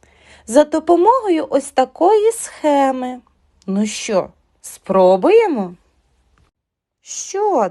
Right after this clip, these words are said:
це? Це помідор. Якого він кольору? Помідор червоного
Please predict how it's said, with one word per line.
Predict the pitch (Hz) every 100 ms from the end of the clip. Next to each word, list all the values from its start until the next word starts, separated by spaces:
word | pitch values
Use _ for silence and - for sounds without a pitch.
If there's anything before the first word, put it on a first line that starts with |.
| _
це? | - 175 151 147 _ _ _ _ _ _ _ _ _ _ _ _
Це | - - 170 160 175 285 -
помідор. | 440 453 466 494 523 349 302 294 269 254 233 233 262 269 _ _ _ _ _ _ _ _ _ _ _ _ -
Якого | 240 262 254 - 311 427 440 269 254
він | 185 208 196
кольору? | - 196 185 180 170 180 190 220 294 - _ _ _ -
Помідор | 220 208 208 202 165 170 196 320 508 -
червоного | - 196 180 160 160 170 185 247 370 403